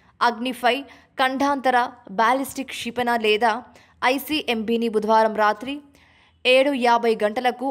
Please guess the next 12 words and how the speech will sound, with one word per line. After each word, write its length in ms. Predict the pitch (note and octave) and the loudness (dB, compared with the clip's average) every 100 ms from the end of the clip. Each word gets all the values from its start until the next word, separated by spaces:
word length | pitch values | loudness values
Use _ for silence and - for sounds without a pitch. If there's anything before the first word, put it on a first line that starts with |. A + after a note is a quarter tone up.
| A3+ | -2
ఒడిశా 360 | A#3 A#3+ C#4+ | -4 -4 -4
తీరంలోని 640 | C4+ A#3+ A#3+ A3+ A3+ B3 C#4 A3+ | -4 -4 -4 0 0 0 -4 -2
ఏపీజే 520 | A3+ A#3+ A#3+ A#3+ A#3 | -2 -2 -6 -4 0
అబ్దుల్ 300 | G#3+ G3+ C4+ | 0 0 -6
కలాం 380 | C4+ B3 A#3+ G#3 | 0 2 2 0
దీవి 200 | A#3 A#3 | -4 -2
నుంచి 480 | A3+ G#3+ C4 A#3+ B3 - - - | -4 -4 -6 -8 -10 -18 -16 -6
విజయవంతంగా 720 | A3 C4 C4 B3+ B3 A#3 A#3 | -2 0 0 0 -2 0 0
ప్రయోగించారు. 680 | A#3 G#3+ G#3 G3+ F#3 D#3+ - _ - _ A#3+ | 2 0 -2 -6 -4 -6 -8 _ -20 _ 0
మూడు 200 | D4+ C4+ | 2 2
దశల 340 | A#3+ A#3+ C4 | 2 0 -2
ఘన 400 | B3 A3+ A#3+ A#3+ | 0 2 0 -2